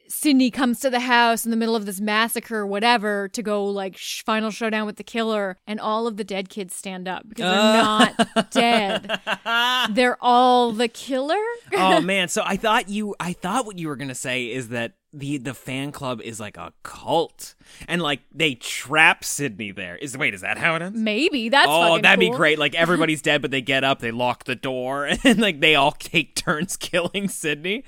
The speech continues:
Speaker 2: You know, there's a funny, there's a funnier, uh, goofy comedy spin-off of this where sim-, similar idea. We've got a group of, uh, a, a fan club of kids that are just, like, way too obsessed with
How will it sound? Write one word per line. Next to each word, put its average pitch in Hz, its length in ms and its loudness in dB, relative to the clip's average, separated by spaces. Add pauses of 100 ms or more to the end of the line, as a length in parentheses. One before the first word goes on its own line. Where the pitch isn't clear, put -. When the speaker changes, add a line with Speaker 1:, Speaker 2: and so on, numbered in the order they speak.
(380)
Speaker 2:
You 180 100 2
know, 208 60 4
there's 214 160 4
a 202 60 2
funny, 262 360 0
there's 180 200 0
a 165 100 2
funnier, 190 680 0
uh, 113 340 -4 (380)
goofy 147 460 -4
comedy 143 540 -4
spin-off 143 600 -4
of 98 180 -12
this 101 300 -8
where 104 460 -4 (220)
sim-, 151 300 -2
similar 165 320 0
idea. 139 300 0
We've 120 160 -4
got 127 140 2
a 120 60 -2
group 123 240 -4
of, - 260 -10
uh, - 40 -10
a, 107 520 -6
a - 20 -6
fan 123 420 -4
club 113 300 -6
of 101 140 -12
kids 113 300 -10
that 110 140 -8
are 107 100 -8
just, 107 200 -14
like, 104 140 -14
way 123 300 -4
too 123 240 -10
obsessed 101 560 -10
with 104 280 -8